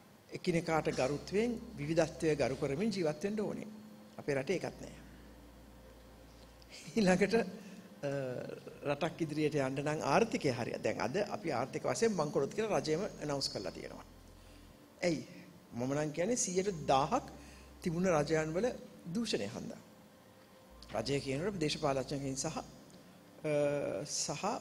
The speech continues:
සියලුම අය නෙමෙයි, සහ, අ, පරිපාලන සේවය. පොලිසිය.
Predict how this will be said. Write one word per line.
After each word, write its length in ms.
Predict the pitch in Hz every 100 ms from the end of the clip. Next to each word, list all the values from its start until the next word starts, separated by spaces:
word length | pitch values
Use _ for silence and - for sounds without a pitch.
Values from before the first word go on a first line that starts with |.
| - -
සියලුම 400 | - 139 135 127
අය 160 | 113
නෙමෙයි, 280 | 139 185 180 370 - - - -
සහ, 180 | - -
අ, 520 | 151 202 240 - 165 156 160 160 156 - - -
පරිපාලන 480 | - 214 226 226 240
සේවය. 280 | 285 254 170 - - - - - - - - - - - 156 151 -
පොලිසිය. 420 | 202 262 170